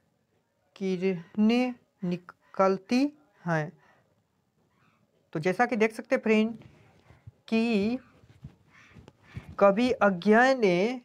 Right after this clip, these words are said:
अपने प्रथम अनुच्छेद में निकलने वाला सूरज यानी विनाशकारी परमाणु बम, जो छः अगस्त उन्नीस सौ पैंतालीस को हिरोशिमा पर गिराया गया था अमेरिका द्वारा परमाणु बम,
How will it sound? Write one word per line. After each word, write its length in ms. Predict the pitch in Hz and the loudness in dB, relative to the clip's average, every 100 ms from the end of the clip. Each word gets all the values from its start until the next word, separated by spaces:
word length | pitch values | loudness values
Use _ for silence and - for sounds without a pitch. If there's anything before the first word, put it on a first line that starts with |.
| - | -8
अपने 240 | 175 185 | -6 -4
प्रथम 500 | 190 - 196 - 262 | -2 0 -2 -2 -2
अनुच्छेद 480 | 247 226 214 - 208 | -2 -2 -2 0 0
में 260 | 185 185 190 | 2 0 0
निकलने 640 | 196 190 - 196 202 226 | -2 -2 0 2 2 0
वाला 280 | 240 233 226 | 2 4 4
सूरज 460 | 220 - 208 202 175 | 0 -2 0 2 0
यानी 280 | 185 190 214 | 0 0 0
विनाशकारी 760 | 190 196 202 202 - 196 196 226 | 0 2 2 0 -2 0 0 -2
परमाणु 500 | 220 202 196 202 226 | -2 0 0 0 0
बम, 300 | 196 180 180 202 | 0 0 -4 -8
जो 240 | 180 170 180 - - | -8 -6 -6 -8 -16
छः 300 | - 196 202 | 0 2 2
अगस्त 340 | 202 202 - | 0 -4 -6
उन्नीस 300 | 202 190 185 | -6 -6 -2
सौ 140 | 226 277 - _ _ - | -2 -2 -4 _ _ -4
पैंतालीस 560 | 180 175 175 175 202 - | -2 0 0 0 -2 -6
को 180 | 180 175 190 - _ _ _ - | -4 -4 -4 -10 _ _ _ -6
हिरोशिमा 720 | - 185 180 - 202 208 226 | 0 2 0 -2 0 4 2
पर 240 | 226 208 190 | 2 2 2
गिराया 460 | 175 185 190 202 | 0 2 2 2
गया 260 | 196 190 190 | 2 2 0
था 240 | 185 214 233 277 _ _ _ _ _ _ _ _ _ _ _ _ _ _ - | -2 -2 -2 -4 _ _ _ _ _ _ _ _ _ _ _ _ _ _ -8
अमेरिका 400 | 170 170 175 214 | -4 -2 0 0
द्वारा 300 | 202 202 202 | 2 4 4
परमाणु 520 | 202 190 180 180 190 | 2 0 0 0 -2
बम, 320 | 175 170 170 | 0 0 0